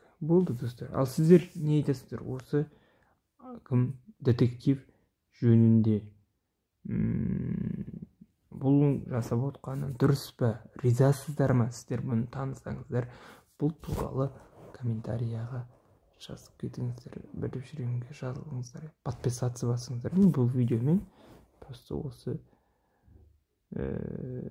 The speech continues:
жігітке рахметін айтқым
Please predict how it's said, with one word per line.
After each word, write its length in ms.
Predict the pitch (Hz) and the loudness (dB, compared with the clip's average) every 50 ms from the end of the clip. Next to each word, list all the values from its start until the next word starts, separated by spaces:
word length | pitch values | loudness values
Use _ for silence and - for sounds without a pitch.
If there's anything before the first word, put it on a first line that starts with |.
| - - 156 147 147 - | -14 -14 -16 -16 -16 -16
жігітке 720 | - - - 151 120 120 - - - 127 131 127 143 143 - _ _ _ _ _ _ | -16 -12 -8 -6 -6 -6 -8 -8 -6 -6 -6 -6 -8 -12 -16 _ _ _ _ _ _
рахметін 720 | - - - - - - 135 123 120 - - 117 117 - - _ _ _ _ _ | -20 -18 -16 -14 -12 -10 -10 -10 -8 -8 -6 -6 -6 -8 -10 _ _ _ _ _
айтқым 640 | - 120 127 120 120 - _ _ _ - 131 131 147 | -8 -8 -8 -8 -10 -14 _ _ _ -12 -10 -10 -10